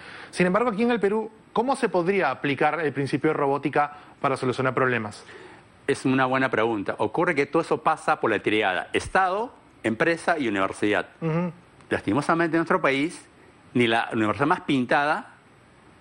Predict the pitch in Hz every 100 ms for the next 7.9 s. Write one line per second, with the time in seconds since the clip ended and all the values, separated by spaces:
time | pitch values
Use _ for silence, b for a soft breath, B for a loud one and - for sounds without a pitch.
0 | - 139 - 147 147 147 139 101 107 101
1 | 147 156 156 143 135 131 104 143 127 101
2 | 104 143 160 190 - 107 110 127 135 147
3 | 147 120 110 104 104 - 151 170 - 123
4 | - 170 175 127 110 - 110 107 - 175
5 | 170 - - B B B - 123 127 120
6 | 139 127 95 110 107 107 - - 131 139
7 | 127 147 139 151 143 131 110 127 135